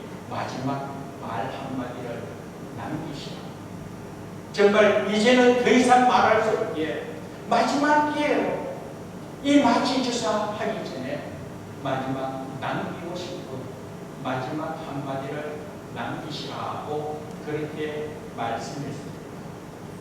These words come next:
근데 그 순간에 주위에 간호사도 있을 테고 그리고 또 옆에서 돕는 이 조수 역할하는 의사도 있을 테고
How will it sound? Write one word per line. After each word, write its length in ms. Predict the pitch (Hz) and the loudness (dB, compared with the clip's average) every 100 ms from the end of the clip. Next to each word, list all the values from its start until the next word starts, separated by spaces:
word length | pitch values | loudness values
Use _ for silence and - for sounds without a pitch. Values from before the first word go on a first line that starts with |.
| - - - | -12 -12 -2
근데 480 | 254 - - - - - - - - - - | 0 0 -2 -4 -6 -10 -12 -12 -12 -12 -8
그 220 | - 311 | 4 6
순간에 1040 | - - 240 226 214 226 - - - - - - - - - - | 6 4 4 2 4 4 4 0 -2 -6 -8 -10 -12 -12 -12 -6
주위에 440 | 190 196 196 196 | 2 4 6 6
간호사도 600 | 170 170 - 190 185 180 165 | 4 4 4 2 2 0 -2
있을 340 | 160 170 170 | -2 -4 -4
테고 440 | 170 165 156 160 - - - - | -2 -2 -2 -4 -8 -10 -12 -6
그리고 420 | - 208 208 208 208 | 8 8 10 8 8
또 400 | 196 175 - 190 | 4 4 4 4
옆에서 840 | 190 190 - 170 165 - - - | 4 2 2 2 2 0 -2 -2
돕는 680 | 156 165 165 190 185 170 - - - - | 4 6 6 4 2 0 -4 -6 -10 -8
이 140 | 185 | -6
조수 300 | 180 196 202 180 | 4 6 6 4
역할하는 600 | 180 180 170 160 - 135 | 0 2 2 2 0 0
의사도 480 | 165 165 165 170 170 | 0 2 0 0 -2
있을 200 | 147 160 165 - | -4 -6 -8 -8
테고 300 | - - | -8 -8